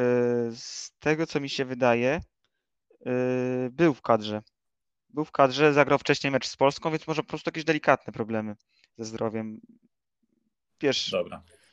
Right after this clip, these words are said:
Speaker 1: mecz
Speaker 2: No,
Speaker 1: z
Speaker 2: no, no,
Speaker 1: Lipskiem,
Speaker 2: tak,
Speaker 1: ciekawe,
Speaker 2: tak.
Speaker 1: czy będą ryzykować, czy nie, ciężko powiedzieć.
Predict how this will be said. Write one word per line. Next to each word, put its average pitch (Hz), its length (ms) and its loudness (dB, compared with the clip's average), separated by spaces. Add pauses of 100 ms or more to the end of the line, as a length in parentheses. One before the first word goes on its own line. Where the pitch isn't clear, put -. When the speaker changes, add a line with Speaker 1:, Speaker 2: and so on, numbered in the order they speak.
Speaker 1:
mecz - 280 2
Speaker 2:
No, 160 60 -2
Speaker 1:
z 143 40 -6
Speaker 2:
no, 151 80 -2
no, - 20 -2
Speaker 1:
Lipskiem, 151 280 0
Speaker 2:
tak, 110 60 2
Speaker 1:
ciekawe, 123 220 6
Speaker 2:
tak. 120 80 0
Speaker 1:
czy 120 80 -4
będą 120 280 2
ryzykować, 120 520 -2
czy - 140 -10
nie, 127 120 -6
ciężko 127 240 -4
powiedzieć. 113 480 -4